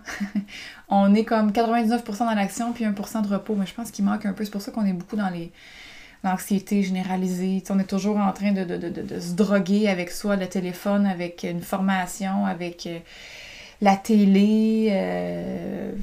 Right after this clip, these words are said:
On est toujours en train de se geler l'émotion. T'sais, on n'a pas, on, on prend pas le temps d'aller à l'intérieur de soi et, et de connecter avec ce qui est. T'sais, on, on, aussitôt qu'on sent un peu de, de, d'inconfort, là, euh, ouh, on,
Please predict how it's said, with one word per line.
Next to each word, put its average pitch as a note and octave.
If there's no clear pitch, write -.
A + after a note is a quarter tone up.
On G3
est G3+
toujours C#4
en A3+
train C4
de A3
se F#3+
geler F#3
l'émotion. G3
T'sais, G#3+
on G#3+
n'a G3
pas, G#3+
on, F#3
on -
prend G#3
pas G#3+
le G3+
temps A#3+
d'aller A3
à F#3
l'intérieur F#3
de F3+
soi F#3+
et, F#3
et F#3
de E3+
connecter G3+
avec G3
ce -
qui F#3
est. F#3
T'sais, F3+
on, E3+
on, F3
aussitôt G#3+
qu'on A3
sent B3
un A#3
peu A#3+
de, G#3+
de, F#3+
d'inconfort, G3+
là, G#3+
euh, G3
ouh, D#4
on, F#3